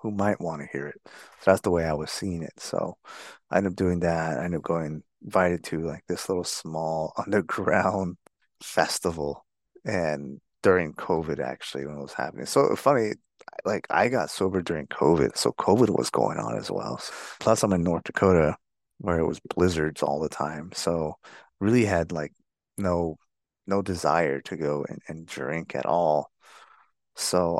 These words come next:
I'm just going through the motions of, you know, what is,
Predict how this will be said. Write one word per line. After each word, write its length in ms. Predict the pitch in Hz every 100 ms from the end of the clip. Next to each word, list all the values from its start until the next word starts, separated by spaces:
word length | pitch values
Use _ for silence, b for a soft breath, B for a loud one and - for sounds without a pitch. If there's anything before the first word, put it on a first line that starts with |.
| -
I'm 160 | 92
just 320 | 92 85 - - _ -
going 380 | 95 98 107 98
through 180 | 98
the 100 | 90
motions 680 | 82 80 87 - - 76 -
of, 260 | - 57 - _ _ _ -
you 60 | 78
know, 120 | -
what 320 | 95 90 85 80
is, 500 | 78 73 - -